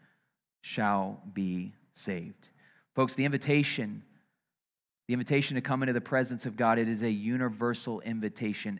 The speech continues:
Everyone who calls on the name of the Lord. Not just those who are descendants of Abraham, not just those who were born into a,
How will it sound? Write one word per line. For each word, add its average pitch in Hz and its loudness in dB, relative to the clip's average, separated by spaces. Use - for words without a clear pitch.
Everyone 123 -2
who 113 -4
calls 107 -2
on 110 -6
the 104 -2
name 101 -2
of 98 -6
the 95 -4
Lord. 95 -8
Not 131 4
just 135 0
those 131 2
who 139 0
are 120 2
descendants 123 0
of 110 -2
Abraham, 127 0
not 120 2
just 113 -6
those 123 0
who 127 -4
were 110 0
born 120 0
into 113 0
a, 104 2